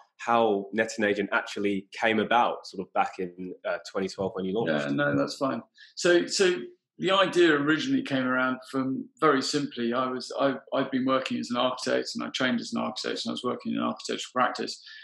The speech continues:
Speaker 2: and, um, and we'd set up a, a development company that I was, that I was running, and we were doing residential, uh, developments between sort of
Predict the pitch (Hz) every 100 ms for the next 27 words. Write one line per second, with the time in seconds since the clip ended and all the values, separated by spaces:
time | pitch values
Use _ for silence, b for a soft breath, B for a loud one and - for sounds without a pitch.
0 | B B 135 131 135 131 135 139 135 135
1 | 131 151 135 - 127 123 113 - 127 120
2 | - 127 156 151 - 113 - 120 - 120
3 | 131 _ _ - 120 117 117 110 - -
4 | 120 113 80 113 117 117 117 117 120 117
5 | 117 120 113 123 127 - 123 117 - -
6 | - _ B B B B B 113 117 117
7 | 117 117 123 131 127 127 123 - 117 139
8 | 123 117 - 117